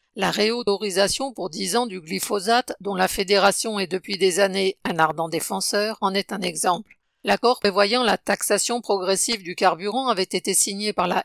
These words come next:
F N S E A en septembre deux mille vingt-trois. La taxe prélevée sur l'ensemble des exploitants,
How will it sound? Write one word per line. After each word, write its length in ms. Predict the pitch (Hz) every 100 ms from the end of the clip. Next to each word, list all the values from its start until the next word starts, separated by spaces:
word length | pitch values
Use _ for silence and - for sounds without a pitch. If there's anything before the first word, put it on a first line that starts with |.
| 262
F 140 | -
N 160 | 208 190
S 240 | 190 -
E 80 | 190
A 200 | 196 196
en 100 | 196
septembre 560 | - 208 - 202 190 180
deux 120 | 175
mille 180 | 185 180
vingt-trois. 640 | 180 175 - 190 160 - _ _ -
La 100 | 190
taxe 320 | 208 - 208
prélevée 560 | 180 214 202 196 254 247
sur 180 | - 185
l'ensemble 520 | 180 175 208 196 185
des 200 | 165 165
exploitants, 640 | 170 - 202 202 226 262